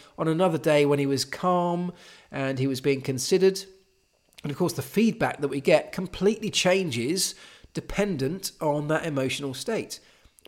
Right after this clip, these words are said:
But that feedback is what the engineers and the mechanics work from. So whether or not the driver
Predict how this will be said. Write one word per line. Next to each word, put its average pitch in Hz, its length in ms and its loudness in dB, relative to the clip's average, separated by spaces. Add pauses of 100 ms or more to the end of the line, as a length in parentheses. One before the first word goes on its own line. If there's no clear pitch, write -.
But 190 440 6 (640)
that - 200 2
feedback 175 680 4
is 170 200 4
what 160 240 -2
the 160 140 2
engineers 156 540 0
and 160 60 -4
the 156 40 -4
mechanics 156 500 -4
work 131 360 2
from. 233 340 4
So 185 220 4
whether 202 280 6
or 214 120 6
not 185 160 2
the 151 40 2
driver 156 600 4